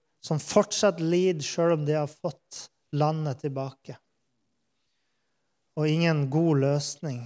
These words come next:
ser ut til å ligge foran de som er der nede. Kjære Herre, jeg bare ber for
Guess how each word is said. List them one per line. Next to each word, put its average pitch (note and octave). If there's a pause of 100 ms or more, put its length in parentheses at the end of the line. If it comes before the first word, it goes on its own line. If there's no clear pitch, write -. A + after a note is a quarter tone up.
ser B2+
ut C3
til B2
å A#2+
ligge B2
foran B2 (340)
de A#2+
som B2
er A#2
der A#2+
nede. A2+ (1800)
Kjære D#3+
Herre, D#3+ (260)
jeg D#3
bare D3+
ber D3+
for D3